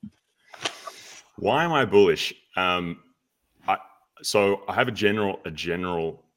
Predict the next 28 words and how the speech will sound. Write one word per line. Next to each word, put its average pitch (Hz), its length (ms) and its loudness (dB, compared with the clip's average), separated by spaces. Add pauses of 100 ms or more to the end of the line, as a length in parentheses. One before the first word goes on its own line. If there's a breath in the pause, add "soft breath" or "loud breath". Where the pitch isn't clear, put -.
(120)
answer, 67 480 -10 (400)
and 82 320 -6 (160)
I 90 120 2
would 120 180 -4
describe 90 500 -2
it 82 100 -4
as 76 460 -6 (460)
vibe 85 520 -2 (120)
shift. - 580 -12 (1040)
I'm 127 240 2
seeing 113 480 -4
a 87 80 -2
huge 107 1000 -4 (460)
vibe 87 420 -2
shift, - 560 -2
and 76 80 -4
I 85 40 0
think 127 160 -4
other 104 160 -6
people 98 280 -6
are 80 180 -4
too. 76 440 -10 (400 soft breath)
And 92 120 0
it's 90 100 -8
a 104 60 -6
shift - 460 -6 (100)
that 92 340 -2
is, 82 480 -6